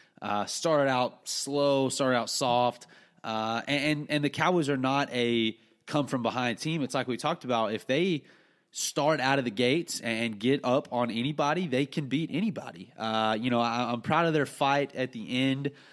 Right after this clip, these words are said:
but it was too little too late. And, um, I, I think embarrassed is the only word that, that suits this situation.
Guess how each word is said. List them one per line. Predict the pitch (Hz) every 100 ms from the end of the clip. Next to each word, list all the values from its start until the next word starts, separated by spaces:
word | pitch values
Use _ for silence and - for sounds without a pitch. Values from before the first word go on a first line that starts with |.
| -
but | 156
it |
was | 156 -
too | 185 180
little | 165
too | - 170
late. | 147 156 151 -
And, | 117 117 113 113 98
um, | 160 120 110 101 98 _ _ _ _
I, | - - 117
I |
think | 110 143 143
embarrassed | 127 104 117 135 110 - -
is | 120 101
the | 117 98
only | 117 120
word | 110 117 117 113 104 101
that, | 110 -
that | 104 104
suits | - 127 117 -
this | 110
situation. | - 110 98 101 98 - -